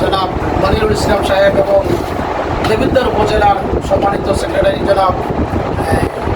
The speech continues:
আব্দুল কবির মেম্বার সাহেব সহ নেতৃবৃন্দ সকলে উপস্থিত ছিলেন। সকলেই সর্বসম্মতিক্রমে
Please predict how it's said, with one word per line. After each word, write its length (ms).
আব্দুল 260
কবির 280
মেম্বার 340
সাহেব 280
সহ 120
নেতৃবৃন্দ 440
সকলে 300
উপস্থিত 360
ছিলেন। 260
সকলেই 380
সর্বসম্মতিক্রমে 1040